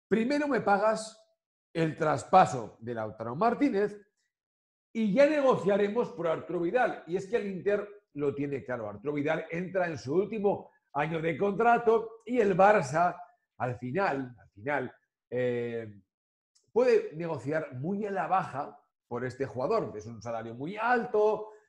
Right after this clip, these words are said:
eh, parece que en principio no le va a proponer la renovación, por lo que en nueve meses saldría gratis del club, eh, jugador amortizado, lo que hemos comentado muchas, muchas veces.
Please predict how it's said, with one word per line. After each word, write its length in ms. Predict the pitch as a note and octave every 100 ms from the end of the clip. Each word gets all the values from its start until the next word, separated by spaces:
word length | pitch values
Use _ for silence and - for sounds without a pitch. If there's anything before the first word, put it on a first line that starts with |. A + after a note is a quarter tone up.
| _ _
eh, 560 | C3+ C#3 C3+ C3 A#2 -
parece 640 | D3 G3+ E3+ C3+ G2 - _ _ _ _
que 200 | D#3 E3
en 120 | D#3+
principio 760 | D3+ D3+ C#3+ G3 A#3 D#3+ B2 - _ _ -
no 300 | D3+ G#3+ A#3
le 140 | G#3
va 180 | F#3 F#3+
a 80 | D#3+
proponer 560 | D#3 C3+ F3 G3 C3
la 220 | C#3+ C#3+
renovación, 580 | C#3+ C3+ C3 A#2 G#3 G#3+
por 140 | E3+ D3+
lo 160 | C#3
que 300 | C#3 C3+ - _ _ _ _
en 440 | C3+ C3 C3 C3
nueve 320 | C3+ G3 F#3+ E3+
meses 580 | G#3 E3 C#3 - _ _
saldría 600 | - D3 D3 G3+ G#3 D#3
gratis 680 | D3+ F#3+ E3+ C#3 - _ _
del 260 | B2 C#3+ C#3+
club, 360 | C4+ C4 G#3+ - _ _ _ _ _
eh, 200 | C#3 C#3+
jugador 340 | - D#3+ D#3 D#3+
amortizado, 560 | D#3 D3+ C3+ G#3+ G#3
lo 100 | G#3
que 100 | G#3+
hemos 180 | C#4+ C4
comentado 480 | G#3+ G#3 G3+ G#3+ F#3+
muchas, 520 | E3+ E3+ D3 B2+ G#2+
muchas 300 | B2+ C3 A#2
veces. 480 | A#2+ A#2 - -